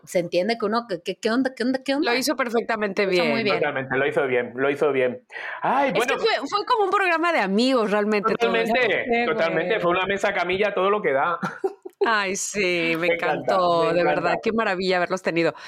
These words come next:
Speaker 2: Pero bueno, pues así la cosa.
Speaker 3: Bueno, así la cosa de los Highline, pero yo quiero, yo traigo como unas cosas así para
Speaker 1: A
Speaker 3: que
Speaker 1: ver.
Speaker 3: entre los tres, entre los tres y ustedes, loqueros, divaguemos, porque yo no sé si muchas
Speaker 2: Ujú.
Speaker 3: veces ya nos están tomando el pelo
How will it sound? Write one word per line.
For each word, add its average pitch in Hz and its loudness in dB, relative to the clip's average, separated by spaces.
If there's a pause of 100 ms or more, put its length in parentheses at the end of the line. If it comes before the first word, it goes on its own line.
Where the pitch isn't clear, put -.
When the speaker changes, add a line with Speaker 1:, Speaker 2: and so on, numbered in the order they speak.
(200)
Speaker 2:
Pero 214 2
bueno, 247 0
pues 330 0
así 269 2
la 294 0
cosa. 294 0
Speaker 3:
Bueno, 156 -2
así 151 0
la 262 2
cosa 247 2
de 220 2
los 175 0
Highline, 143 0
pero 208 0
yo 196 0
quiero, 233 2
yo 220 2
traigo 226 0
como 202 0
unas 196 -2
cosas 185 0
así 170 0
para - 0
Speaker 1:
A 196 0
Speaker 3:
que - -2
Speaker 1:
ver. - 0
Speaker 3:
entre 135 0
los 131 -2
tres, 208 0
entre 156 0
los 143 -2
tres 190 -2
y 202 2
ustedes, 202 0
loqueros, 143 2 (320)
divaguemos, 139 0
porque 131 -4
yo 220 2
no 254 0
sé 247 -2
si 233 -2
muchas 165 0
Speaker 2:
Ujú. 170 -2
Speaker 3:
veces 185 0
ya 170 2
nos 165 -2
están 156 -2
tomando 151 -2
el 135 -6
pelo 127 2